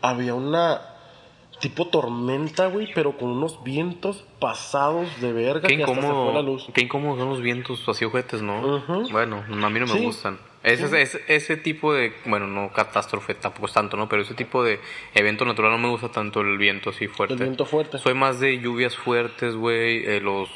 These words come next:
Speaker 2: truenos, güey,
Speaker 1: Ujú.
Speaker 2: tanto el sonido como lo visual, güey. Digo, la sensación de los terremotos, güey, un tsunami, aunque estuviera
Speaker 1: Eso,
Speaker 2: ojete,
Speaker 1: eso
Speaker 2: pero
Speaker 1: de la sensación de los terremotos ya la he sentido varias veces. Este, eh, yo trabajaba antes en una ferretería y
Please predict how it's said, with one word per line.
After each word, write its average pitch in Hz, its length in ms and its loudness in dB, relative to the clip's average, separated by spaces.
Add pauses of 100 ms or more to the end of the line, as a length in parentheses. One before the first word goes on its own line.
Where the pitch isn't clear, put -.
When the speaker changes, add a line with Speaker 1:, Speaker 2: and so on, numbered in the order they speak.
(180)
Speaker 2:
truenos, 98 480 2
güey, 101 280 0
Speaker 1:
Ujú. 127 80 -4
Speaker 2:
tanto 98 460 2
el 98 160 2
sonido 101 420 0
como 98 140 -2
lo 95 80 0
visual, 104 420 2
güey. 101 300 0
Digo, 101 280 0
la 95 80 0
sensación 98 320 -8
de 104 60 -4
los 101 120 -4
terremotos, 104 560 -2
güey, 101 140 -2
un 101 100 -6
tsunami, 104 480 -2
aunque 95 180 -4
estuviera 95 260 2
Speaker 1:
Eso, - 80 -2
Speaker 2:
ojete, - 280 2
Speaker 1:
eso - 120 -2
Speaker 2:
pero 226 120 2
Speaker 1:
de 220 60 4
la 196 100 2
sensación 160 440 -2
de 196 80 -2
los 226 120 -4
terremotos 139 560 0
ya 143 140 2
la 165 120 0
he 175 40 -2
sentido 175 300 0
varias 175 240 0
veces. 156 320 -4 (600)
Este, 131 840 -2
eh, 143 360 0
yo 135 140 -2
trabajaba 151 280 4
antes 151 180 -4
en 160 60 -2
una 151 100 0
ferretería 151 560 -2 (240)
y 120 380 -4